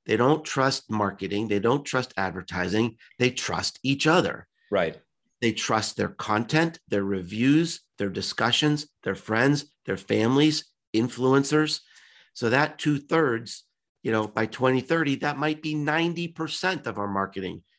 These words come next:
Speaker 1: is occurring without us, right? So part of this is, look, we have a certain group of customers who love us.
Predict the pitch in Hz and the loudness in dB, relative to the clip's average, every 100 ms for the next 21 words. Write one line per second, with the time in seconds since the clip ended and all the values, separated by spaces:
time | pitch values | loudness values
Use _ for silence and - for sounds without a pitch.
0 | _ 104 101 101 - 98 92 87 - 98 | _ 0 0 -2 0 2 2 -2 -4 -4
1 | 98 95 82 - - 123 143 - _ _ | 0 0 -2 -6 -2 2 2 -2 _ _
2 | _ - _ - - 131 127 - _ _ | _ -20 _ -6 2 4 4 0 _ _
3 | - - 254 190 156 135 - 110 117 - | -12 -4 2 2 4 2 2 -2 -2 -4
4 | 151 104 - 107 107 101 95 135 131 120 | -4 -4 -4 -4 -2 -2 -2 -4 -2 -4
5 | 107 113 110 101 - 92 92 98 98 95 | -2 -2 -2 -8 -8 -8 -6 -4 -2 -2
6 | 95 - _ - 107 101 95 90 98 147 | -6 -14 _ -6 -2 -2 0 -2 0 0
7 | - | -2